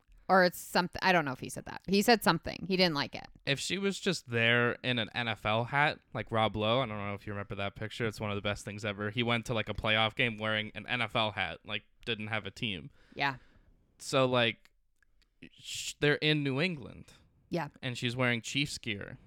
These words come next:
Speaker 2: I
Speaker 1: Yeah.
Speaker 2: understand the very talented artist. This has nothing to do with her as a performer. It's, if you're cheering, and the people cheering are Taylor Swift fans.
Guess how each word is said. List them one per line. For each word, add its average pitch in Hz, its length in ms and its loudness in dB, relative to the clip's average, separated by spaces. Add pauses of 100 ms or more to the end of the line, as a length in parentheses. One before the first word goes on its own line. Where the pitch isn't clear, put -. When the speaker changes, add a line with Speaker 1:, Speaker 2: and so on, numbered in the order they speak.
(220)
Speaker 2:
I 135 120 4
Speaker 1:
Yeah. 139 80 4
Speaker 2:
understand 139 540 -2
the 113 160 -6
very 110 360 -4
talented 123 420 -4
artist. 113 360 -4
This 120 100 -8
has 110 160 -8
nothing 117 340 -6
to 110 80 -2
do 117 160 0
with 107 140 -2
her 120 160 2
as 113 120 -2
a 110 40 -6
performer. 104 720 -4 (640)
It's, - 500 -6 (140)
if 120 200 -6
you're 113 140 -4 (100)
cheering, 139 640 -2 (340)
and 131 80 -6
the 127 60 -4
people 135 280 0
cheering 120 640 0
are 104 120 -8
Taylor 123 320 -2
Swift 185 260 2
fans. - 440 -6